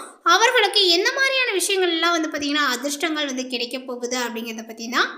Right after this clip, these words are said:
இந்த பதிவுல இன்னைக்கு நான் உங்களுக்கு ஷேர் பண்ண போறேன். So, அதனால இந்த வீடியோவை பார்க்குறவங்க இந்த வீடியோவை எங்கேயுமே கொஞ்சம் கூட ஸ்கிப் பண்ணாம கடைசி வரையிலும் பாருங்க. அப்பதான் உங்களுடைய ராசி இருக்கான்றதை உங்களால தெரிஞ்சுக்க முடியும். So, அதனால வீடியோவை எங்கேயும் ஸ்கிப் பண்ணிட வேண்டாம்,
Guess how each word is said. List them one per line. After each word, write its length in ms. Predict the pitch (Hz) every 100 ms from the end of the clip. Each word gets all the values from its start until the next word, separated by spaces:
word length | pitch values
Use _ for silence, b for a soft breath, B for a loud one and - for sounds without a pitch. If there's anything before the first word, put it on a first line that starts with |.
| -
இந்த 240 | 320 339 427
பதிவுல 300 | - 269 285
இன்னைக்கு 280 | 269 240
நான் 120 | 240 233
உங்களுக்கு 300 | 220 220 -
ஷேர் 240 | 240 247
பண்ண 160 | 247 240
போறேன். 380 | 240 240 381 B B B
So, 160 | - 339
அதனால 500 | 294 320 392 359 359 311
இந்த 240 | 330 466 554
வீடியோவை 360 | 415 359 359 359
பார்க்குறவங்க 440 | 359 320 302 294
இந்த 220 | 311 311
வீடியோவை 280 | 269 277 285 277
எங்கேயுமே 340 | 262 277 277 277
கொஞ்சம் 300 | 277 302 320
கூட 160 | 285
ஸ்கிப் 300 | 277 - 233
பண்ணாம 300 | 247 240 240
கடைசி 320 | 240 226 226
வரையிலும் 340 | 254 254 269 277
பாருங்க. 380 | 247 240 240 320 - B B -
அப்பதான் 460 | 285 294 381 403 294
உங்களுடைய 540 | 277 370 415 392 339
ராசி 360 | 285 262 277 320 285
இருக்கான்றதை 600 | 254 262 269 269 254 254
உங்களால 400 | 233 226 240 247
தெரிஞ்சுக்க 440 | 247 240 240 254
முடியும். 460 | 247 233 254 294 285
So, 160 | 262
அதனால 240 | 233 233 240
வீடியோவை 340 | 240 240 240
எங்கேயும் 280 | 240 240 247
ஸ்கிப் 220 | 247 220
பண்ணிட 260 | 240 233 240
வேண்டாம், 400 | 233 240 339